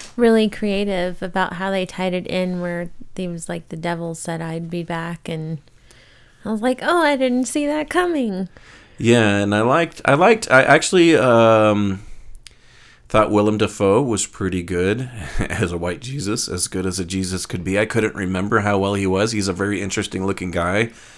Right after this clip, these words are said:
Speaker 2: I can't remember, uh, what he looked like when he was younger. I mostly just remember him from the Spider-Man movies.
Speaker 1: I was kinda worried that they were gonna keep it really white. Like, I liked how they kept it all really Middle Eastern.
Speaker 2: It was pretty white.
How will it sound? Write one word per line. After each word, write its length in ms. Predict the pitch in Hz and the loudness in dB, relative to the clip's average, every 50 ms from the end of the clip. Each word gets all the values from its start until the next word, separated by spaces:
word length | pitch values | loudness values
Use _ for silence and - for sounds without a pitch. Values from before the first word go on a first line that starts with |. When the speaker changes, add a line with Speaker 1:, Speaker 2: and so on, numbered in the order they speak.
| - - - - - 80 | -20 -20 -20 -14 -8 -8
Speaker 2:
I 60 | 87 | -8
can't 300 | - - 104 92 - - | -6 -2 -2 -2 -2 -2
remember, 680 | 101 95 90 90 92 92 92 95 92 90 92 90 - | -4 -4 -4 -4 -4 -4 -2 -2 0 0 -2 -2 -6
uh, 280 | - - - 85 90 90 | -8 -10 -8 -8 -6 -4
what 160 | 92 92 90 | -4 -4 -4
he 80 | 90 92 | -4 -4
looked 180 | 90 90 - | -6 -6 -4
like 180 | - 95 92 - | -4 -4 -4 -4
when 100 | 98 95 | -4 -4
he 40 | 95 | -2
was 140 | 90 87 - | -4 -4 -4
younger. 320 | 101 92 92 92 113 107 | -4 -4 -2 -2 -2 -2
I 20 | 95 | -2
mostly 320 | 87 90 92 - - 104 | -2 -2 -4 -4 -4 -4
just 220 | 92 123 110 - - | -2 -2 -4 -4 -4
remember 320 | 90 90 90 90 90 87 | -4 -4 -4 -4 -4 -4
him 60 | 90 90 | -6 -6
from 140 | - - | -6 -8
the 100 | 87 85 | -8 -8
Spider-Man 560 | 85 - - 87 85 87 87 87 90 87 90 90 | -8 -8 -8 -6 -4 -4 -4 -4 -6 -6 -6 -4
movies. 460 | 90 95 92 95 101 110 117 - - - - - - - - - - | -4 -4 -2 -2 -4 -4 -6 -10 -14 -18 -20 -20 -20 -20 -20 -12 -6
Speaker 1:
I 140 | - 226 262 | -2 -2 0
was 120 | 302 294 | 0 -2
kinda 300 | - - - 285 269 254 | -4 -2 -2 0 0 0
worried 320 | 233 214 220 220 226 220 196 | 0 0 0 0 0 -2 0
that 140 | 220 214 208 | -2 -2 -2
they 120 | - 202 202 | -2 -4 -4
were 100 | 190 190 | -2 -2
gonna 220 | 202 202 185 175 | -2 -2 -2 -4
keep 240 | 165 165 202 202 - | -4 -4 -4 -4 -4
it 80 | - - | -4 -6
really 280 | 185 190 175 156 147 | -4 -4 -4 -4 -4
white. 520 | 143 147 151 143 120 92 - - - - - - - - - - _ - - _ - - _ _ - | -4 -4 -4 -4 -4 -6 -10 -14 -18 -20 -20 -20 -20 -20 -20 -20 _ -20 -20 _ -20 -20 _ _ -4
Like, 420 | 190 180 165 165 156 - - - _ - | -2 0 0 0 -2 -4 -12 -18 _ -10
I 160 | - 180 180 185 | -6 -4 -2 -2
liked 340 | 190 185 180 185 185 - | 0 0 -2 -2 -4 -4
how 120 | - 220 196 | -2 -2 0
they 120 | 180 175 170 | 0 0 -2
kept 320 | - - 196 170 - - | -2 -6 -10 -8 -6 -6
it 80 | 165 - | -6 -4
all 400 | - 175 175 170 170 170 165 165 | -4 -4 -2 -2 -2 -2 -2 -2
really 360 | 175 180 175 175 170 170 165 | 0 0 0 0 -2 -2 -4
Middle 360 | 165 170 170 165 160 - 101 | -4 -2 -2 -2 -4 -4 -4
Eastern. 800 | 143 190 208 208 - - 220 220 214 214 214 214 214 214 220 214 | -2 0 0 0 -2 -2 -2 -2 -2 -2 -2 -2 -2 -2 -4 -6
Speaker 2:
It 80 | - - | -8 -10
was 100 | - - - | -10 -10 -8
pretty 240 | - - - 123 98 | -4 -2 0 0 0
white. 440 | 95 101 92 80 78 80 - - | 2 2 0 0 0 -2 -6 -12